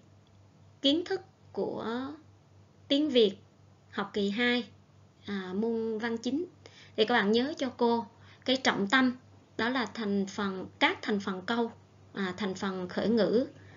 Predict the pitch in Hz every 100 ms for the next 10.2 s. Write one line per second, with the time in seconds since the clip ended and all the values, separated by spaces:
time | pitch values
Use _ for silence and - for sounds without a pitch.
0 | - - - 214 190 185 196 185 185 185
1 | - 311 240 214 190 190 196 185 - -
2 | - 311 277 208 202 294 233 202 196 185
3 | 196 160 180 - - - - - - -
4 | 233 220 233 233 226 233 - - - -
5 | - - 202 202 277 285 262 247 - -
6 | - - 196 240 214 190 220 269 254 208
7 | 220 156 - 240 240 220 - - - -
8 | - - 208 208 196 202 240 240 311 -
9 | 262 254 240 196 196 196 247 240 240 233
10 | 262 240